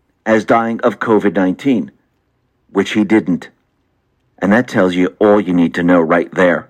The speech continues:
And we know that this pandemic was never a pandemic.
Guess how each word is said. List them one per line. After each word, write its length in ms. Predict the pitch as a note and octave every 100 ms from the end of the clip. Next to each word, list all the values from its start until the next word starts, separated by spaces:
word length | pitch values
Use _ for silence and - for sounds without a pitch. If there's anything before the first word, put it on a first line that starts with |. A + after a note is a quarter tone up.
| _ _ _ -
And 220 | G#2 F#2+
we 120 | C3+
know 220 | C#3+ G2
that 160 | F#2+ F2
this 160 | G2+ A2
pandemic 640 | - A2 G2+ G2+ A2 A2
was 160 | E2+ D2
never 420 | F2+ F2+ F2 F#2
a 140 | E2+ E2+
pandemic. 680 | - E2+ D#2+ E2+ D#2+ -